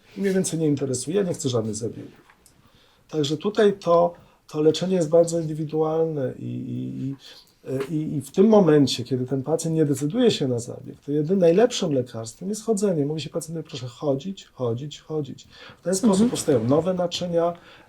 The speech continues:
Speaker 1: ta krew sobie znajduje, przede wszystkim mięśnie się adaptują do, do, do niedokrwienia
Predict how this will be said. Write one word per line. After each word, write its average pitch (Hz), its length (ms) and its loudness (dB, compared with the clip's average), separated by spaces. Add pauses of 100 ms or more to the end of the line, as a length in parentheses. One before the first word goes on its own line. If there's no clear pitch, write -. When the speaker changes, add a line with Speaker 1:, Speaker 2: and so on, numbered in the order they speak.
Speaker 1:
ta 139 100 -6
krew 160 260 2
sobie 147 280 -2
znajduje, 139 600 0 (260)
przede 147 160 -4
wszystkim 151 240 -2
mięśnie 170 320 0
się 170 140 2
adaptują 160 680 0
do, 147 460 0
do, 151 180 0
do 151 140 -4
niedokrwienia 151 760 -6